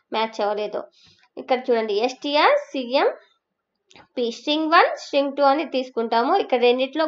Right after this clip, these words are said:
గుడ్ అని రాశాను. గుడ్, రెండు అరేస్‌లో మనం స్ట్రింగ్స్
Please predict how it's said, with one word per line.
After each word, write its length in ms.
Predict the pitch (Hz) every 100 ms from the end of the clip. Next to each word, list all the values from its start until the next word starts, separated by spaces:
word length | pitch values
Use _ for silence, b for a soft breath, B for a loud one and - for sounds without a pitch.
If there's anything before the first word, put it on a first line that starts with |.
| 269
గుడ్ 280 | 277 269 302
అని 140 | 294
రాశాను. 460 | 233 220 214 208 208
గుడ్, 240 | 269 392 - B B B -
రెండు 260 | 220 240 269
అరేస్‌లో 480 | 240 247 262 269 427
మనం 260 | 359 302 554 587 _ _ _ -
స్ట్రింగ్స్ 520 | 226 - 269 294